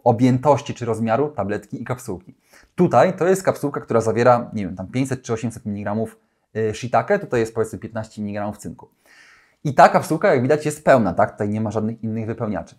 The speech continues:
Wyobraźmy sobie, że chcemy spożywać multivitaminę, w której jest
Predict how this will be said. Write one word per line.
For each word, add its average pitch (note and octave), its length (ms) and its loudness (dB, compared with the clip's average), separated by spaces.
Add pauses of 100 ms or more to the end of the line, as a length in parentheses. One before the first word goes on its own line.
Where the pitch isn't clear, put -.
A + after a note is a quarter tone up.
Wyobraźmy F3 360 6
sobie, E3+ 160 2
że C#3+ 80 -2
chcemy D#3+ 240 -2
spożywać C3+ 380 0
multivitaminę, C3 760 0
w - 20 -14
której A2 400 -2
jest G#2 340 -4